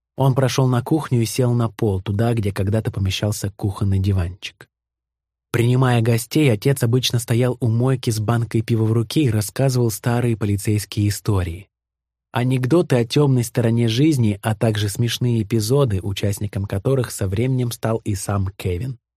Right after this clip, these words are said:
Такой была, например, история о том, как Кевин пришел стать полицейским. Редко, когда отцу удавалось солгать симпатичнее.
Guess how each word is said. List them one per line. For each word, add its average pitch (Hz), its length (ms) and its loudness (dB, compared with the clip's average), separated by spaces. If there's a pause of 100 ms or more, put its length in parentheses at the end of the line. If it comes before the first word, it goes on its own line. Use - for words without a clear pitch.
(500)
Такой 127 260 2
была, 135 240 4
например, 117 380 0
история 117 380 0
о 107 40 -2
том, 139 260 0
как 123 220 -2 (120)
Кевин 104 320 0
пришел 117 360 -4
стать - 260 -8
полицейским. - 760 -6 (640)
Редко, 123 360 0
когда 101 260 -2
отцу 92 240 -2
удавалось 101 400 0
солгать 98 400 0
симпатичнее. - 920 -6